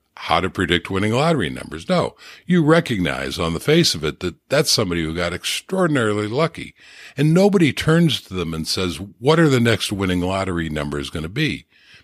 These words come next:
Because we know it was luck. It's the same thing with people predicting what the market's gonna do. When the market does something dramatic, you can be guaranteed that there will be somebody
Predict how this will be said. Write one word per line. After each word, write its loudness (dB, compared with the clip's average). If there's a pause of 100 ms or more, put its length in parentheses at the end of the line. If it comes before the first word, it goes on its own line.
Because 2
we 4
know 4
it -2
was -4
luck. -8 (400)
It's 2
the 0
same 2
thing -2
with -4
people -6
predicting -6
what -6
the -14
market's -4
gonna -8
do. -8 (420)
When 0
the 2
market 2
does 4
something 0
dramatic, -2
you -4
can -6
be -4
guaranteed 0
that -8
there 0
will -2
be -2
somebody 0